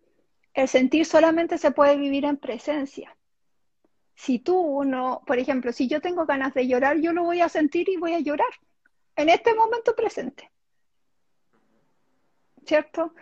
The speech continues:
Porque estoy sintiendo, porque estoy gene-, es, es vida,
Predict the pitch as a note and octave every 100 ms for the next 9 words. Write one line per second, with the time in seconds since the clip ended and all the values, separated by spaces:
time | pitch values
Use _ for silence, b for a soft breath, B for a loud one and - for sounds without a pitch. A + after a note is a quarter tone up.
0 | b C4+ A#3+ C#4 - D#4+ - D4 C4+ E4
1 | F4 C4+ B3+ C#4 - D4 D4 - C#4+ C4
2 | B3+ - - - - D#4+ G4+ E4 B3+ A3
3 | -